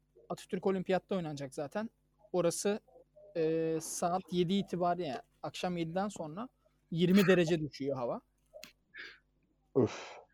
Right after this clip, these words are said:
Speaker 1: Ya gündüz şortla
Speaker 2: Buz
Speaker 1: gittim.
Speaker 2: gibi ora.
Speaker 1: Mesela maç önü bir, ben bir Fenerbahçe maçına gitmiştim. Saat dörtte stada girdim. Maç sekizdeydi. Alex'in iki gol attığı Süper Kupa maçı.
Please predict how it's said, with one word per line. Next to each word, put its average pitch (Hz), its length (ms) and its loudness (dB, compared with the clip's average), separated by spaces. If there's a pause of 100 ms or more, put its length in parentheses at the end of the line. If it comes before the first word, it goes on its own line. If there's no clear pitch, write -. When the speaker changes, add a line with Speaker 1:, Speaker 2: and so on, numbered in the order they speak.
(240)
Speaker 1:
Ya 127 100 2
gündüz 180 380 4
şortla 220 360 2
Speaker 2:
Buz 120 140 6
Speaker 1:
gittim. 120 80 2
Speaker 2:
gibi 120 120 -2
ora. - 240 -2 (500)
Speaker 1:
Mesela - 200 -14
maç 151 280 -6
önü 151 140 -6
bir, 160 120 -2
ben 160 220 -6
bir 160 40 -6
Fenerbahçe 165 560 -2
maçına 165 240 -8
gitmiştim. - 420 -12
Saat 147 280 -4 (140)
dörtte 165 280 0
stada 160 260 -2
girdim. 165 360 -4 (440)
Maç 143 160 -8
sekizdeydi. 165 540 0
Alex'in 160 380 -4
iki 160 160 -4
gol 160 140 2
attığı 147 400 -4 (480)
Süper - 320 -2
Kupa 160 220 -8
maçı. 147 300 -10